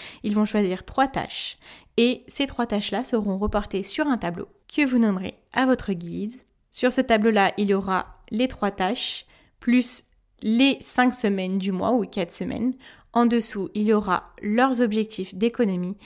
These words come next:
et ça sera signé au-dessous d'une phrase qui dit « Je suis douée avec l'argent ».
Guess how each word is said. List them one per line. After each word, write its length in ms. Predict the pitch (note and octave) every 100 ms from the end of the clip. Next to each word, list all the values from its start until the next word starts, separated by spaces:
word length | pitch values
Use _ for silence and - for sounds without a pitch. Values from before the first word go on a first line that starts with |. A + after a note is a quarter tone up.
| - - -
et 180 | A#3+ -
ça 120 | -
sera 240 | G3 - G3+
signé 460 | - G#3+ F#3 F3+ -
au-dessous 600 | A3 F#3+ G3 G3 - G3 -
d'une 220 | G3+ A3
phrase 540 | - - F#3 F#3+ G3+
qui 240 | - - F3
dit « 240 | F3 F3+ _ - _ _
Je 160 | G3+ G3+
suis 260 | G3 - G3+
douée 360 | F#3 G3 G#3+
avec 320 | F#3+ F#3 G3 -
l'argent ». 280 | F#3 -